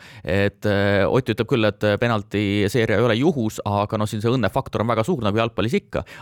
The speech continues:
Aga noh, selleks laotakse väga tugev pinnas, äh, väga meeskondliku esitusega.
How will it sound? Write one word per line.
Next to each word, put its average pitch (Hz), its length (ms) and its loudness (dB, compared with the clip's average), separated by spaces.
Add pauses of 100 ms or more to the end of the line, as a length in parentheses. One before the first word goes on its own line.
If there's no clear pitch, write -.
Aga 92 320 0
noh, 104 80 0
selleks 104 260 0
laotakse 98 460 -2
väga 101 240 0
tugev 98 160 0
pinnas, 101 480 0
äh, 90 320 0
väga 98 160 -2
meeskondliku 92 1040 0
esitusega. - 480 -4